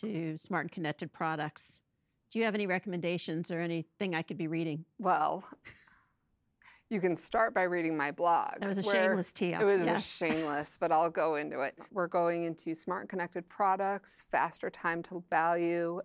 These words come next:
Speaker 2: and lower cost of ownership. Um, I go into how you can do that using our product and some of, um, our templates that we have out there.
Speaker 1: So you mentioned faster time to value. What does that mean in English?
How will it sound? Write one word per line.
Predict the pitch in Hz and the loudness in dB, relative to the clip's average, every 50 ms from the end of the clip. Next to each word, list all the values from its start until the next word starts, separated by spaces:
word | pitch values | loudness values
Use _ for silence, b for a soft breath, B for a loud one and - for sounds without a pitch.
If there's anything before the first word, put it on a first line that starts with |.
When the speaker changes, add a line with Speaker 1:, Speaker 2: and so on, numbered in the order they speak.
| - | -4
Speaker 2:
and | 185 170 165 165 165 165 | -4 -4 -4 -4 -2 -2
lower | 160 165 170 170 165 - _ _ - | 0 2 2 0 -2 -4 _ _ -8
cost | - - 143 147 - - | -4 -2 -2 -2 -4 -6
of | 160 160 | -8 -6
ownership. | - - 214 233 247 220 - 262 262 262 254 - _ B B B B B B B B - | -4 -4 -2 -2 -4 0 2 2 2 2 0 -6 _ B B B B B B B B 2
Um, | 196 190 185 175 175 - | 4 4 4 4 2 2
I | - 185 | 0 0
go | 175 180 185 180 180 | 2 4 4 4 4
into | 180 180 175 175 170 - - 175 165 165 165 165 165 | 4 2 0 -2 -4 -2 0 0 2 2 2 0 -2
how | 170 - - 180 170 175 | -2 -2 0 2 2 2
you | 180 175 165 | 0 -2 -4
can | - 175 170 | -4 -6 -4
do | 170 175 | -2 0
that | 170 196 190 - - | 0 0 0 -2 -4
using | 170 165 - 160 165 | -8 -8 -8 -8 -4
our | 143 135 156 | -4 -4 -4
product | - - - 220 226 220 214 220 220 226 220 208 - 208 | -4 -2 2 2 2 4 2 2 2 0 0 -2 -4 -4
and | 147 170 170 165 | -2 -2 -2 -4
some | - - 175 165 165 160 | -2 0 0 0 0 0
of, | 165 160 160 160 160 - - | 0 0 -2 -2 -6 -4 -2
um, | 185 165 156 151 147 | -2 0 0 -2 -2
our | - 165 | -4 -6
templates | 160 - 185 190 - 175 147 151 - - | -4 -4 -4 -2 -2 -4 -4 -4 -6 -8
that | - - | -8 -6
we | - 165 151 | -6 -4 -2
have | 156 139 143 | 0 0 0
out | - - - - - | 0 -4 -6 -6 -8
there. | - - - - _ _ - - _ | -10 -10 -12 -14 _ _ -20 -18 _
Speaker 1:
So | - - 254 233 | -6 -2 0 2
you | 220 220 | 2 2
mentioned | 220 233 247 - - 247 220 | 2 2 0 0 -2 -2 0
faster | - 208 208 208 - 233 - | 0 -2 -2 -2 -4 -8 -6
time | - 220 185 180 | -4 -4 -2 -2
to | 180 190 | -2 -2
value. | 185 185 175 175 180 180 170 165 165 160 - _ | 0 0 0 2 2 0 0 0 -2 -4 -8 _
What | - 190 233 262 | -4 -2 0 0
does | 311 262 | 0 0
that | - 240 202 180 - | 0 0 -2 0 0
mean | 175 175 170 165 160 151 | 0 0 2 2 2 2
in | 151 147 | 0 0
English? | 147 147 127 131 143 - - - | 0 0 -2 -2 -4 -6 -10 -14